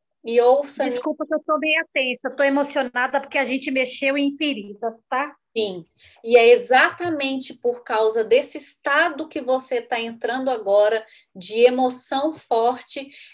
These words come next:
Speaker 1: é que a gente vai conseguir promover uma mudança grandiosa na sua vida. É isso que você quer?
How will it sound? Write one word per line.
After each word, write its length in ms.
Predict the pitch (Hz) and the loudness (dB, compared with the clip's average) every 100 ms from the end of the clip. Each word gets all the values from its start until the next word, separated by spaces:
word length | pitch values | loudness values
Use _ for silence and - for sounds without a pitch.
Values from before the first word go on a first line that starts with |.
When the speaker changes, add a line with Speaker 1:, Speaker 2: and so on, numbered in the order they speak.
| - | -2
Speaker 1:
é 100 | 240 | 0
que 120 | 277 | 2
a 80 | 240 | 0
gente 320 | 247 247 254 | 0 -4 -2
vai 240 | 233 233 | -2 -2
conseguir 460 | 240 247 - 247 233 | -4 -10 -8 -6 -6
promover 540 | 233 233 226 220 233 220 | 0 0 2 0 2 0
uma 120 | 226 | -4
mudança 540 | 220 214 214 226 - | -8 -6 -6 -6 -6
grandiosa 800 | 226 214 233 254 254 214 214 220 | -2 -2 -4 -2 0 2 2 -2
na 140 | 214 226 | -8 -8
sua 240 | - 254 | -6 -6
vida. 440 | 240 202 185 180 - | -6 -10 -8 -8 0
É 100 | 214 | 0
isso 380 | 220 277 285 262 | 0 -4 -8 -6
que 120 | 240 | -6
você 320 | 190 196 - | -6 -10 -16
quer? 400 | 196 190 202 320 | -10 -4 -4 -6